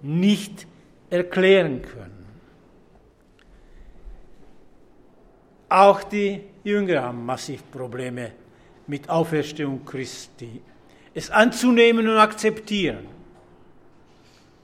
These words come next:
Die Auf-, Auferstehung Christi ist in, in der Bibel mit verschiedenen Worten aufgezeichnet.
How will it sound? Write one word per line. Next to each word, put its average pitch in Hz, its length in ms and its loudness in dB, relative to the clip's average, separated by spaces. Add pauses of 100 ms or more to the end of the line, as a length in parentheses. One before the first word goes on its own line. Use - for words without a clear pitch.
(3250)
Die 208 180 4
Auf-, 247 260 2 (280)
Auferstehung 262 680 -4
Christi 240 520 -8
ist - 160 -12
in, 180 320 -8 (500)
in 190 100 -10
der 196 120 0
Bibel 220 340 -6
mit 196 200 -8
verschiedenen 220 840 -8
Worten 190 540 0 (760)
aufgezeichnet. 123 1000 -10